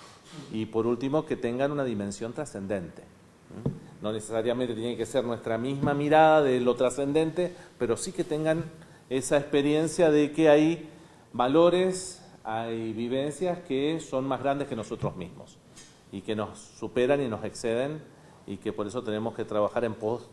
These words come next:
de esas grandes verdades. ¿Mm? Que el título de la muestra es No hace mucho, no muy lejos, ¿Mm? que me parece muy bien pensada,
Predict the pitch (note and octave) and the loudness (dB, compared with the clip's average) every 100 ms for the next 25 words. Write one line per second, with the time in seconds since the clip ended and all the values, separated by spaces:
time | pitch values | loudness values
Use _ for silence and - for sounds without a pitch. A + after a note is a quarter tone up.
0 | - G#2+ A2+ - E2+ G2+ G2+ G2 E2 - | -4 -2 -2 -6 -6 -4 -4 -4 -8 -12
1 | - - - - F2+ F2+ D2+ - - - | -20 -20 -12 -4 -2 -2 -6 -10 -20 -20
2 | - G2+ D#3 - - - _ - C#3+ C#3+ | -18 -18 -18 -20 -20 -20 _ 0 2 2
3 | G3 G#3 A#3 G#3+ G3+ F3+ G3+ G#3+ G3+ G3 | -2 0 6 8 8 6 4 2 6 6
4 | G#3 G#3 - - - - C#3 G3 G3 F3+ | 6 0 -8 -12 -14 -4 2 2 2 2
5 | G#3+ G#3+ G#3 G#3 G#3 F#3 F3+ - - - | 2 2 0 2 2 2 2 0 -10 -10
6 | - - - - - - - - - - | -10 -10 -14 -18 -20 -20 -20 -20 -20 -20
7 | - F#2 G#2+ - - - - - A2+ A#2 | -20 -18 -18 -20 -20 -20 -20 -8 -4 -2
8 | A2 A#2 A#2+ C3 C#3 E3 E3+ F#3 - - | -2 -2 0 0 0 0 0 0 -6 -18
9 | - - - - - - A#2+ B2 C3+ D#3 | -20 -20 -20 -20 -18 -10 -6 -4 0 4
10 | F3+ E3+ G3 F#3 F#3 A#2 A2+ - D#3+ A#2 | 4 4 4 2 0 0 -2 -2 0 0
11 | F#2 D#2+ D2+ | 0 -4 -8